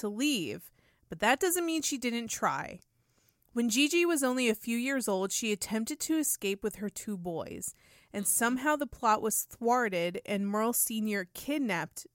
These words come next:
Gigi. <gasps> Something about, she told Merle Senior for some reason that she was leaving and she was taking the boys.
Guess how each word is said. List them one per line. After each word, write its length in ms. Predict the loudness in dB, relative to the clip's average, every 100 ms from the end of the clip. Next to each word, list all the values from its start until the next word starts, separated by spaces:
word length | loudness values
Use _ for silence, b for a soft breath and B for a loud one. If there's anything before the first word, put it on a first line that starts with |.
| -10
Gigi. 600 | -2 -2 -2 -8 -12 -18 B B B B B
<gasps> 80 | -16 -16 B B B _
Something 680 | 4 6 6 4 2 0 -2 0
about, 520 | 2 4 2 2 0 -2 -4 -8 _ _ _ _
she 600 | -2 0 2 2 2 0 -4
told 720 | -8 4 6 8 6 0 -6 -6
Merle 320 | 0 2 2
Senior 440 | 0 -2 -2 -2
for 160 | -4 -4
some 240 | -4 -2
reason 320 | -2 -4 -6 -6
that 180 | -6
she 440 | -4 -4 -4 -4 -4
was 320 | -4 -4 0
leaving 380 | 4 4 2 -4
and 80 | -6
she 100 | -4
was 140 | -4
taking 340 | -4 -6 -6 -8
the 60 |
boys. 680 | 0 2 4 2 -2 -6 -8